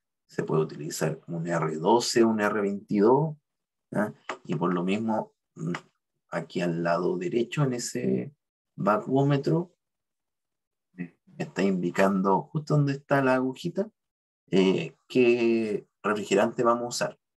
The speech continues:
¿ya? Eh, posteriormente, ¿ya? Eh, conectamos la manguera, bla, bla, bla. Ya seguimos. Eh, ahora tendríamos que,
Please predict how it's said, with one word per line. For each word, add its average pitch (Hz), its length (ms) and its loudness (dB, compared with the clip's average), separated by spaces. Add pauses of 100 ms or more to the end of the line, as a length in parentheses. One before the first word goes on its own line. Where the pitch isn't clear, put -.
(720)
¿ya? - 220 -6 (960)
Eh, 76 280 -8
posteriormente, 95 1080 0 (320)
¿ya? - 240 -12 (840)
Eh, 76 480 -10
conectamos - 480 -6
la 78 80 -6
manguera, 135 580 4
bla, 131 160 0
bla, 143 160 0
bla. 156 320 4 (520)
Ya - 200 -6
seguimos. 101 1400 0 (640)
Eh, 87 380 -2 (580)
ahora 85 380 -2
tendríamos 85 640 -4
que, 82 280 -2